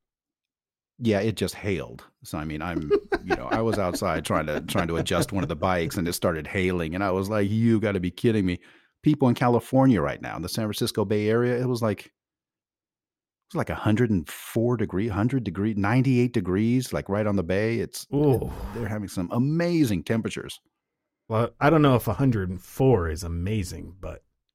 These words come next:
Speaker 1: Yeah, well, I mean, for that, for that area, for
Speaker 2: Yeah.
Speaker 1: San Francisco Bay Area, to, you know, to be having temperatures like that, especially the Golden Gate and the
Speaker 2: Yeah, yeah, yeah.
Speaker 1: you know, you typically don't, uh,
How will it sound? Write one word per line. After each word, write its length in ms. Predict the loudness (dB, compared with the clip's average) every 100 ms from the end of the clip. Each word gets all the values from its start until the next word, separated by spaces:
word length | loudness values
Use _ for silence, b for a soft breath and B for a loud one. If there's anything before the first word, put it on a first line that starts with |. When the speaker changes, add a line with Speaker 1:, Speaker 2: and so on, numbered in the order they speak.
| _ _ _ _ _ _
Speaker 1:
Yeah, 320 | -4 4 6 6
well, 160 | 4
I 40 | 6
mean, 160 | 6
for 180 | 4 2
that, 300 | 4 2 -2 -6 -2
for 100 | 0
that 260 | 0 -4 -6
area, 480 | -4 -2 -2 -4 -6
for 140 | -4
Speaker 2:
Yeah. 60 | -2
Speaker 1:
San 120 | -4
Francisco 500 | -4 -6 -6 -4 -4
Bay 260 | -2 -2 0
Area, 360 | 0 0 -2
to, 180 | -8 -10
you 140 | -10
know, 120 | -8 -8
to 100 | -8
be 80 |
having 260 | -6 -4 -4
temperatures 500 | -2 -4 -4 -6 -4
like 180 | -6 -4
that, 200 | -4 -4
especially 400 | -4 -6 -2 -4
the 60 |
Golden 400 | 0 2 4 2
Gate 360 | 2 2 2 0
and 140 | -4
the 60 | -2
Speaker 2:
Yeah, 240 | 0 0 0
yeah, 220 | -2 -2
yeah. 280 | -4 -4 -8 _
Speaker 1:
you 140 | -6
know, 120 | -6 -4
you 220 | -2 -2
typically 480 | 0 0 0 0 -2
don't, 420 | -2 -2 -4 -6
uh, 140 | -6